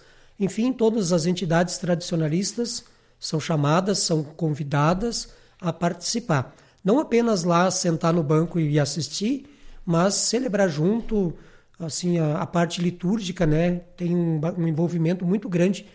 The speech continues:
com esses grupos, seja na, na, na parte de entrada, seja na parte de ofertório, seja em alguma parte que tem declamação. Então,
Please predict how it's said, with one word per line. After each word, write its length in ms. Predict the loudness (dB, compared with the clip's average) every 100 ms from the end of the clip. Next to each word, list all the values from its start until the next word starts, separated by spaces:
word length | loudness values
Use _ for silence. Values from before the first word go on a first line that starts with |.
| -20
com 140 | -6 -6
esses 220 | -4 -2
grupos, 400 | 0 -2 -4 -16 -16 _
seja 340 | -10 -2 0 2
na, 260 | 2 0
na, 280 | 0 -4 -6 -10
na 140 | -8 -6
parte 400 | 0 -2 -2 -6
de 320 | -2 -2 -2 -8 -20 _ _
entrada, 720 | -4 -2 0 4 4 2 0 0
seja 400 | 0 -2 -2 -2
na 100 | -4
parte 300 | -4 -6 -4
de 80 |
ofertório, 840 | -4 0 -2 0 2 4 4 2 -2 -8 -20 -16
seja 440 | -4 -2 0 -2 -4
em 140 | -8 -6
alguma 320 | 0 2 2
parte 360 | 2 0 0 -6
que 80 | -4
tem 320 | 0 2 2
declamação. 840 | 0 0 -2 -2 0 2 4 4 0 -10 -20 -20 -20 _ -4
Então, 800 | -4 0 2 4 4 4 2